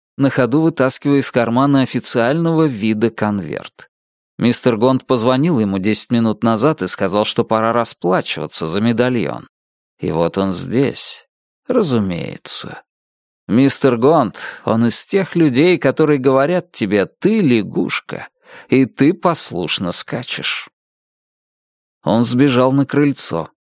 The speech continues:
Слабый порыв ветра качнул колокольчики над дверью, и они нежно зазвенели. Это был самый тихий и спокойный звук, какой только можно представить,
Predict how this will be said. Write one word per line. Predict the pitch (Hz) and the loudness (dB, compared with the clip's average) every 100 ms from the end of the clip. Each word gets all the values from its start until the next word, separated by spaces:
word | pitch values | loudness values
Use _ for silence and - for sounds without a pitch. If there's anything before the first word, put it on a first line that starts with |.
| _ _ _ - | _ _ _ -4
Слабый | - 107 117 120 120 | 0 2 2 2 0
порыв | 117 123 120 | 0 0 0
ветра | 107 131 98 - | 0 0 0 -6
качнул | - 76 - 117 107 | -4 -2 0 -2 -2
колокольчики | 98 92 - 120 104 - - | 0 -2 2 0 0 -4 -4
над | 95 76 69 | -4 -6 -6
дверью, | 95 139 131 127 - _ _ | 0 2 4 2 -2 _ _
и | - | -2
они | 117 151 | 0 2
нежно | 175 165 196 175 160 160 | 4 4 2 2 2 2
зазвенели. | 143 147 131 131 123 98 76 53 - _ _ _ _ _ | 2 0 2 2 2 0 -4 -10 -16 _ _ _ _ _
Это | - 113 127 | -2 0 2
был | 120 131 | 2 2
самый | - 151 180 185 180 | 2 0 0 2 0
тихий | 165 - 139 143 143 | 0 0 0 0 0
и | 135 | 0
спокойный | - 117 107 131 135 131 | 2 -2 0 2 4 4
звук, | 123 107 110 117 - | 2 0 0 0 0
какой | 113 104 135 131 127 | -4 2 2 2 0
только | - 127 117 117 | 0 0 2 0
можно | 117 117 107 | 2 2 0
представить, | 107 120 107 - 139 113 80 - | -2 -2 -2 0 0 -2 -4 -14